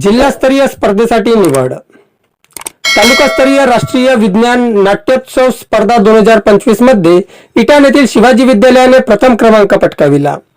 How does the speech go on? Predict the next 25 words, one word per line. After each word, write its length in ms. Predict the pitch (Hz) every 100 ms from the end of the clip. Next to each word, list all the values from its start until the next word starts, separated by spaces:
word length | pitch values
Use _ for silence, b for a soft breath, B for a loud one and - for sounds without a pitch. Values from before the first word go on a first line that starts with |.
| b b b
या 100 | 196
स्पर्धेचे 540 | 202 - 240 220 247 262
आयोजन 520 | 208 220 226 233 233
तीन 320 | - 240 247
सप्टेंबर 540 | - 196 - 233 233 226
रोजी 400 | 262 202 175 180 b b _
तालुक्यातील 440 | 233 254 277 269 262
लाखांदूर 440 | 226 262 269 277
येथील 240 | 269 277 240
शिवाजी 360 | 220 240 247
विद्यालयात 420 | 254 202 247 247 233
करण्यात 340 | 202 180 185 180
आले 160 | 165
होते. 360 | 156 151 156 151 - _ b b b -
या 120 | -
स्पर्धेमध्ये 600 | - 269 254 294 269 285 277
तालुक्यातील 420 | 262 254 262 233 -
पंधरा 260 | 220 214 262
शाळांनी 380 | 262 247 254 254
सहभाग 460 | 240 202 196 202 196
नोंदविला 460 | 180 175 190 202
होता. 380 | 233 262 170 170 - B B B
आयोजित 340 | 190 226 240 277
नाट्योत्सवाच्या 1080 | 240 214 - 262 262 254 247 262 - 214 156 b b b _
मानव 520 | 185 190 247 277 285